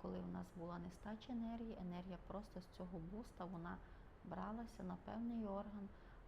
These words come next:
або на певну якусь дію. Коли в нас не вистачає енергії, коли в нас в цьому бусті, в цьому колодязі немає енергії, тоді в нас і нема з чого черпати.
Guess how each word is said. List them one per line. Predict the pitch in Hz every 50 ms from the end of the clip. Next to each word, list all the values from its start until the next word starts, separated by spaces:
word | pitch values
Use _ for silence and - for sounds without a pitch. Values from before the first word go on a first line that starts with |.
| - -
або | 262 - 254
на | 240 226 208
певну | 196 - - 190 190 202 202 196 190 180
якусь | 175 175 - - 180 180 175 185 185 185 -
дію. | 170 170 170 170 175 175 - - - - - - - -
Коли | 196 196 196
в | 190
нас | 190 185 180 180 - -
не | 196 208
вистачає | 214 220 220 220 220 220 220 214 - - 208 196 190 185
енергії, | 185 185 185 185 190 190 185 185 - -
коли | 175 175
в | 180 175
нас | 170 175
в | 175 - - - -
цьому | - 190 185 175 170 165 160 175 180
бусті, | 180 180 180 - - - - - - - - - - - - - - - -
в | -
цьому | - 190 190 185 185 - -
колодязі | - 190 190 185 190 185 - 170 180 - -
немає | 160 165 180 170 175 175 185 185
енергії, | 180 180 202 220 240 262 262 247 247 240 233 - - - - - - - -
тоді | - 180 196 202
в | 202
нас | 202 202 202 196 - -
і | 185
нема | 180 180 180 180 196 190
з | 180 -
чого | - 190 180 175 170
черпати. | - - 185 180 180 - - 160 165 170 - - -